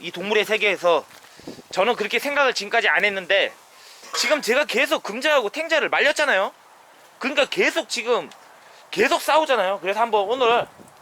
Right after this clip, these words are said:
어떻게 되나 한번 안 말려봤는데, 일단 빠기가 엄청나게 껴들어서 백고미를 엄청나게 물어뜯-, 뜯고, 그래도 애들이 그 북연이 물어도 백고미는 싸움을 멈추지 않네요.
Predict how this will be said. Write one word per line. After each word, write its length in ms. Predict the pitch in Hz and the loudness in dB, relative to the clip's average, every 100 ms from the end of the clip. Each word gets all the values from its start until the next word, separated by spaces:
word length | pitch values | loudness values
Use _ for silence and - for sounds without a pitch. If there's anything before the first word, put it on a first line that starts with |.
| - | -6
어떻게 360 | 156 - 226 | -6 -2 0
되나 400 | 202 190 175 95 - - | 2 2 2 -2 -10 -12
한번 240 | 202 214 170 | -6 0 0
안 120 | 143 | 2
말려봤는데, 640 | 180 180 156 147 143 143 - - - - - - - - - - - - - - | 2 2 0 -2 -2 -2 -4 -20 -20 -20 -20 -20 -20 -20 -20 -20 -20 -20 -16 -6
일단 240 | 202 269 | -2 0
빠기가 460 | 294 311 311 277 247 - - - | 2 2 2 0 -2 -6 -10 -6
엄청나게 560 | 196 202 330 330 285 233 | -4 -2 -2 0 0 0
껴들어서 520 | 277 302 285 254 202 | 0 2 0 0 -2
백고미를 480 | 180 - 262 247 196 | -4 -2 -2 0 0
엄청나게 580 | 151 180 277 269 202 143 | 0 -2 -2 0 -2 -4
물어뜯-, 580 | 202 214 240 226 180 | -4 -4 -6 -10 -12
뜯고, 440 | - - 202 208 - - - - - - - - - - - - - - - - - - - - - - - | -14 0 2 2 0 -12 -20 -20 -20 -20 -20 -20 -20 -20 -20 -20 -20 -20 -20 -20 -20 -20 -20 -20 -20 -20 -10
그래도 480 | - 247 330 311 262 | 0 2 4 4 4
애들이 560 | 240 277 294 262 180 101 - | 4 2 0 0 0 -4 -8
그 300 | 165 165 156 | -4 -4 -6
북연이 440 | 180 202 277 262 156 - 131 | -4 0 2 0 -6 -12 -8
물어도 600 | 170 269 262 254 254 - - | 0 0 2 2 0 0 -8
백고미는 460 | - 180 240 226 208 | -12 -4 -2 -2 -2
싸움을 360 | 247 247 220 139 | -2 -2 0 0
멈추지 360 | 147 - 202 | -2 -2 -2
않네요. 360 | 160 151 147 | -2 -2 -8